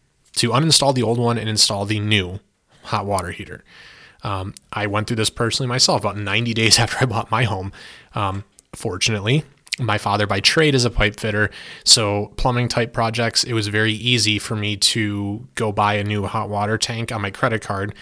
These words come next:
send the receipt off to my home warranty company. Um,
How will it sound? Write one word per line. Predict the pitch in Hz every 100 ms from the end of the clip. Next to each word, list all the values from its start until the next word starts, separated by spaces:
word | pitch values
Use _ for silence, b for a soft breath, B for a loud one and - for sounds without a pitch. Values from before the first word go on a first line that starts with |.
| B B B
send | - 120
the | 110
receipt | 104 - 123
off | 113 -
to | 117
my |
home | 101 101
warranty | 123 190 175 165
company. | 175 175 175 170 170 170 B B B
Um, | 110 98 95 92